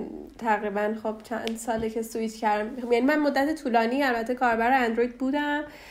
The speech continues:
ولی خب بعد از اینکه دیگه سویچ کردم رو اپل، فکر می‌کنم مثلاً یه، ام، هفت هشت سال با-، حدوداً هستش که مثلاً سویچ کردم.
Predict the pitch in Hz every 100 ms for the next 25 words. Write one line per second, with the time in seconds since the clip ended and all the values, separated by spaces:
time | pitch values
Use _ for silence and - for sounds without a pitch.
0 | - - 240 240 262 269 254 220 233 247
1 | 254 254 247 220 220 226 220 226 220 220
2 | 220 220 220 247 285 302 302 277 269 269
3 | 262 254 247 226 226 220 220 233 233 240
4 | - - - - 226 214 208 208 202 226
5 | 220 220 247 254 269 240 240 - 202 196
6 | 214 - - 214 233 220 202 214 208 214
7 | 226 226 214 208 - 214 214 214 214 214
8 | 220 220 220 - 226 220 226 262 294